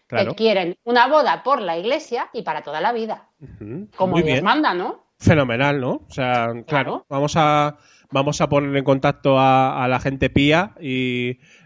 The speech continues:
Speaker 1: y que se casen y que tengan muchos hijos y tal, ¿no? Guay.
Speaker 2: Entonces, ¿ellos cómo lo, te lo explican en su página?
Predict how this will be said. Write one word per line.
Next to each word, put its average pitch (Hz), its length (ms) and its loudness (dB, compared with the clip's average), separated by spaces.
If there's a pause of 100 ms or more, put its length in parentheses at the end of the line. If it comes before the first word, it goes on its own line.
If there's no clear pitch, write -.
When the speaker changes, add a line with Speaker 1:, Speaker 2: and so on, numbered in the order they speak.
Speaker 1:
y 113 600 -4
que 107 420 -4
se - 160 -12
casen 165 540 -2
y 127 60 -6
que 113 120 -6
tengan 117 300 -8
muchos 110 360 -6
hijos 180 400 -2
y 123 60 -6
tal, 101 260 -10
¿no? 196 160 -8 (120)
Guay. 127 260 4
Speaker 2:
Entonces, 285 300 -6
¿ellos 349 240 -4
cómo 311 260 -4
lo, 277 140 -2
te 277 100 -6
lo 254 80 0
explican 254 540 -4
en 220 160 -4
su - 160 -8
página? 135 480 -12